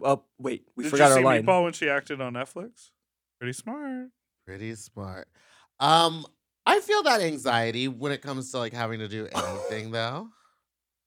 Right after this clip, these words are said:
Speaker 1: What? <laughs>
Speaker 3: Oh, I
Speaker 1: Pretty
Speaker 3: was
Speaker 1: Smart?
Speaker 3: on a Netflix show called Pretty Smart,
Speaker 1: Oh,
Speaker 3: and he's
Speaker 1: uh,
Speaker 3: making fun of it.
Speaker 1: good for you. I only saw you on the Boulay Bros.
Speaker 3: Well, that was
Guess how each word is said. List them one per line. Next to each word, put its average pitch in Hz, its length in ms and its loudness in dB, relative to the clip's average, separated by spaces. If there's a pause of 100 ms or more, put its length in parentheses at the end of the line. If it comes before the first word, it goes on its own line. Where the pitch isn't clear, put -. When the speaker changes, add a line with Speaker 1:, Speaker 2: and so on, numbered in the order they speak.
(1000)
Speaker 1:
What? 151 420 -2 (160)
<laughs> - 140 8 (240)
Speaker 3:
Oh, 185 80 8
I - 20 -
Speaker 1:
Pretty 180 140 10
Speaker 3:
was 185 100 6
Speaker 1:
Smart? 196 300 8
Speaker 3:
on 240 80 4
a 165 120 6
Netflix 151 300 -6
show 131 200 -4
called 113 260 -8
Pretty 107 260 -8
Smart, 95 340 -16
Speaker 1:
Oh, 208 640 8
Speaker 3:
and 107 80 2
he's 107 80 2
Speaker 1:
uh, 117 40 -6
Speaker 3:
making 95 280 -8
fun - 220 -16
of - 140 -20
it. - 140 -16
Speaker 1:
good 143 120 -10
for 135 180 -6
you. 120 380 -2
I 143 180 4
only 190 180 4
saw 160 200 2
you 135 200 4
on 117 80 0
the 113 80 -4
Boulay 107 320 -4
Bros. 101 520 -8 (1400)
Speaker 3:
Well, 160 240 8
that 170 200 4
was 160 240 2